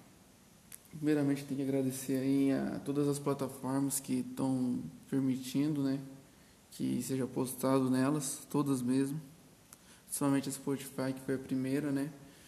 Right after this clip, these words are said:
E antes de tudo também agradecer a Anchor, que me permitiu, é, gravar e poder divulgar esses episódios. Fico bem contente.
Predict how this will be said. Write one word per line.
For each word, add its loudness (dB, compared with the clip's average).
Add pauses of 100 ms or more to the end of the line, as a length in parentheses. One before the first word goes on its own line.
(280)
E 2
antes 4
de 0
tudo -2
também 2
agradecer 0
a 0
Anchor, 2 (200)
que 2 (720)
me -4
permitiu, 2 (1000)
é, -6 (200)
gravar 0
e 2
poder 0
divulgar -2
esses -4
episódios. -2 (160)
Fico -8
bem 0
contente. -2